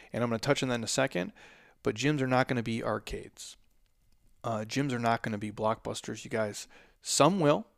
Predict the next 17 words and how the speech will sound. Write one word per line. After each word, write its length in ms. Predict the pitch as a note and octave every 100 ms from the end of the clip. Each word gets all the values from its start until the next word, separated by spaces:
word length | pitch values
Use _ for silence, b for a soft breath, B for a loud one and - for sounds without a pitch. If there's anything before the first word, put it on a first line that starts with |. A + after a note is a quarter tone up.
| _ _ _
for 120 | -
sure, 260 | A#2+ D#3+ B2
like 260 | A#2 B2 -
every 320 | C3+ C#3+ D#3
industry, 480 | C#3+ C3+ A#2 - B2+
like 220 | C3+ A2+
it's 140 | - -
always 340 | C3+ A#2+ A#2
been 160 | A2+ A2
forever, 560 | - A#2+ E3+ A#2 A2 - b b b b _ _ _ -
but 100 | B2+
not 180 | C#3 B2+
as 140 | A2+
a 80 | A2
whole. 260 | - A2 - _ B B B B B B B B B B B B B B B B B _ -
The 60 |
article 600 | C#3 - G3 D3+ C#3+ C3